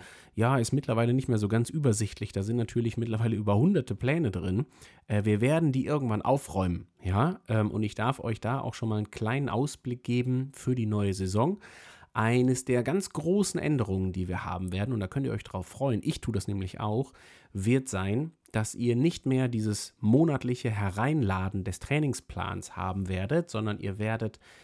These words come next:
quasi einen Weg verfolgen und auf dem auch immer bleiben können. Ähm, das heißt, dieses ganze Stückwerk mit den Bausteinen,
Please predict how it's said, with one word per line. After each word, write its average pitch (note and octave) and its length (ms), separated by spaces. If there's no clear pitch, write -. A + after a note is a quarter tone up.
quasi F#2+ 360
einen C3+ 420
Weg C3 240
verfolgen E3+ 640
und G#2+ 160
auf - 160
dem B2+ 280
auch - 140
immer C3+ 240
bleiben A2 460
können. A#2+ 300
Ähm, G#2 380
das - 180
heißt, A2 300
dieses G2+ 240
ganze G#2+ 480
Stückwerk - 640
mit F#2 160
den F2+ 180
Bausteinen, A2 800